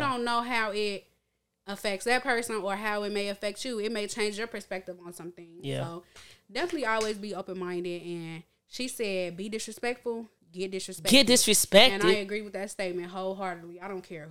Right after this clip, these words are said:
Speaker 1: who you are.
Speaker 2: Mm-hmm.
Speaker 1: Period. Don't disrespect me.
Speaker 2: That's the gym.
Speaker 1: That's the gym.
Speaker 2: We dropped it.
Speaker 1: Period.
Speaker 2: What? Uh, I'm gonna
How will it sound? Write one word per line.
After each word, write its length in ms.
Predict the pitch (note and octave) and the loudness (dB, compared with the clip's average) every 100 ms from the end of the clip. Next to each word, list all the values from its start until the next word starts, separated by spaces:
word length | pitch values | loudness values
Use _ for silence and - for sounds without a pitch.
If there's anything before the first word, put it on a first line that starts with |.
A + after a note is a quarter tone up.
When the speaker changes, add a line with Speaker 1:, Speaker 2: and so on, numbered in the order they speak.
| D#3+ B3+ | -18 -20
Speaker 1:
who 120 | B3+ | -20
you 100 | G3 - _ _ - | -20 -20 _ _ -6
are. 60 | D3+ | -2
Speaker 2:
Mm-hmm. 280 | D3+ D3 G3+ _ _ _ _ _ - | 0 0 -2 _ _ _ _ _ -14
Speaker 1:
Period. 400 | A#3 E3+ F#2 - | -12 -12 -14 -14
Don't 160 | G3 | -12
disrespect 420 | G#3+ G3+ G#3 C4+ G3 | -12 -14 -20 -20 -20
me. 100 | F3 _ _ _ _ _ _ | -20 _ _ _ _ _ _
Speaker 2:
That's 160 | D#3 G#3+ | 2 4
the 140 | C#4 | 4
gym. 340 | G#3+ D4 F4 D#4 - - _ - | 8 12 12 12 6 -14 _ -20
Speaker 1:
That's 140 | F#3+ | -18
the 100 | - | -18
gym. 100 | - | 0
Speaker 2:
We 140 | D#3+ A#3 | 4 6
dropped 460 | G#3 B3+ D#4 - | 12 12 12 10
it. 280 | A#3+ C4 - | 8 8 2
Speaker 1:
Period. 500 | - - A3 F#3+ D#3+ - | -8 -6 -6 -6 -6 6
Speaker 2:
What? 200 | A3+ B3+ | 8 10
Uh, 580 | B3+ B3+ B3+ B3 B3 A3+ | 12 12 12 12 10 10
I'm 80 | |
gonna 60 | B3+ | 10